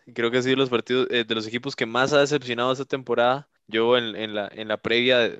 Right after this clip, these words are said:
decía que esperaba que pelearan la división porque el de esa defensiva se veía que iba a jugar muy bien y ha jugado pésimo. Eh,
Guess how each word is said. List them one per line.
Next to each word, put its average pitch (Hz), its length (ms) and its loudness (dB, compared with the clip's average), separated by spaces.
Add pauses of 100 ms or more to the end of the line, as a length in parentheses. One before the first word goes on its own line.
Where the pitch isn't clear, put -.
(120)
decía 113 300 -4
que 131 80 -2
esperaba 117 500 4
que 131 100 -2
pelearan 117 380 0
la 123 100 2
división 120 640 -4
porque 107 300 -6
el 104 120 -6
de 107 80 -4
esa 110 120 0
defensiva 117 560 0
se 113 120 -4
veía 107 240 -2
que - 120 -10
iba 120 220 0
a - 20 -10
jugar 113 280 -2
muy 131 160 -4
bien 127 260 -2
y 147 140 -4
ha 110 80 -4
jugado 120 460 0 (380)
pésimo. 123 560 0 (260)
Eh, 110 580 0